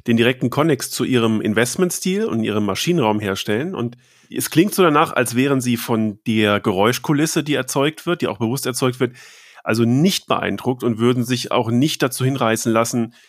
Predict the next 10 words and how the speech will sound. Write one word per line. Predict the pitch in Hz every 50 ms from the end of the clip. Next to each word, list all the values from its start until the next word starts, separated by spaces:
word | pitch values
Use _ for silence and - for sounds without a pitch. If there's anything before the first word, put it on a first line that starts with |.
| _ - - _
Schlaglöcher | - - 131 120 127 160 - 160 156 160 151 165 156
zu | 156 - 160
identifizieren, | 151 156 143 151 139 151 135 - - 165 156 156 156 156 156 151 135
denen | 127 123 123 127 123
Sie | 127 120
bewusst | 107 113 104 120 135 175 180 - - -
und | 127 120 120 117 120
dann | 123 113 110 110
auch, | - - 110 107 - - - - -
ähm, | 104 107 104 101 104 101 101